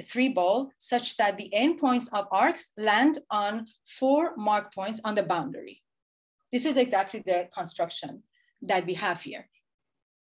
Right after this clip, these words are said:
Now, rational two tangles are generated by acting, um, with the monodromy group on the endpoints of the trivial tangle. Here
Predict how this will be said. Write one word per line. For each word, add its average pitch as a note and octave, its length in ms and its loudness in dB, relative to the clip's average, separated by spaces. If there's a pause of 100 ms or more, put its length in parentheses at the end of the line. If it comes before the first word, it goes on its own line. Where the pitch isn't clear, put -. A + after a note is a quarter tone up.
(140)
Now, A3 240 4
rational E4 540 4
two G#3 160 -10
tangles F3 520 -8 (340)
are G#3 140 0
generated A3 720 2
by F#3+ 240 2
acting, G#3 540 -4 (520)
um, F3 480 0 (160)
with G3+ 140 -6
the G3 60 2
monodromy A#3+ 720 4
group B3 400 0 (500)
on C#4 360 2
the A#3+ 180 -2
endpoints B3 460 -2 (100)
of A3+ 320 0 (320)
the A3 80 -4
trivial A3 380 0
tangle. - 420 -10 (600)
Here D#4+ 380 4